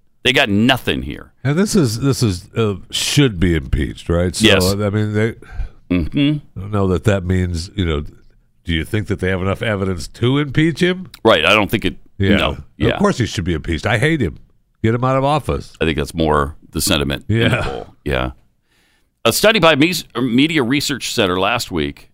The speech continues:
Speaker 1: uh, described the broadcast news coverage of President Trump as ninety-six percent hostile. So in the midst of ninety-six percent negative coverage,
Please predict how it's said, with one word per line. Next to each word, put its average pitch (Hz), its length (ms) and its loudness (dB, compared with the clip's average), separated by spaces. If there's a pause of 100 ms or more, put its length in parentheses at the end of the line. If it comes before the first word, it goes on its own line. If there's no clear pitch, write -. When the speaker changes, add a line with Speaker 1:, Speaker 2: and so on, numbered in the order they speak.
(140)
Speaker 1:
uh, 87 260 2
described 131 580 -2
the 95 320 -4 (400)
broadcast 123 600 0
news 113 280 0
coverage 78 400 0
of - 180 -8
President 92 400 -4
Trump - 380 -2
as 90 320 0
ninety-six 147 1080 -2
percent - 580 -2 (260)
hostile. 123 420 -2
So 92 320 -2 (340)
in 214 220 2
the 233 80 2
midst 196 720 -2 (280)
of 113 140 0
ninety-six 180 1200 2
percent 160 560 -2
negative 160 420 0
coverage, 123 520 -4